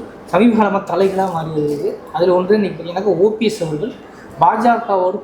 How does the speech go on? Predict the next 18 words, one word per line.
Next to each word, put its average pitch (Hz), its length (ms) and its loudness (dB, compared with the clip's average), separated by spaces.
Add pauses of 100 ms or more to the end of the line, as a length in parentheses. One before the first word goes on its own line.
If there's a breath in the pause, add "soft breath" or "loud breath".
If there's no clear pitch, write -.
கூட்டணி 214 380 -4
இல்லைங்கிறத 170 400 0
அறிவிச்சிருக்காரு. 156 520 -2 (500)
அதோடு 214 340 4
மட்டும் 214 320 -6
இல்லாமல் 170 400 -4 (340)
முதல்வரையும் 233 460 2
அதிரடியா 185 300 0
சந்திச்சுக்கிறார். 170 520 -4 (600)
இது 190 140 6
குறித்து 220 300 2 (220)
அண்ணா 202 240 -4
திராவிட 208 240 0
மக்கள் 180 220 -6
முன்னேற்ற 170 220 -4
கழகத்தின் 190 380 -2 (240)
தலைவர் 170 360 2 (120)
வழக்கறிஞர் 175 560 -2